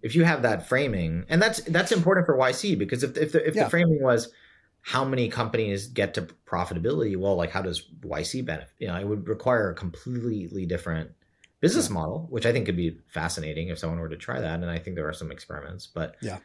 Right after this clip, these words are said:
Speaker 1: but yeah, it just doesn't, it just doesn't benefit Y C enough. And I think that's the other, the, the tension that investors and founders will always have i-, is that founders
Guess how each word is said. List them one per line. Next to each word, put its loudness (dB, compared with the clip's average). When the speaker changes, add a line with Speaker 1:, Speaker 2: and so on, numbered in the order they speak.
Speaker 1:
but 4
yeah, 4
it -2
just 2
doesn't, 2
it -2
just 0
doesn't 0
benefit -2
Y -2
C -6
enough. -4
And 0
I 6
think 4
that's 4
the 4
other, 4
the, 0
the 4
tension 4
that 4
investors 2
and -2
founders -2
will 2
always 0
have -6
i-, -10
is -6
that -2
founders -2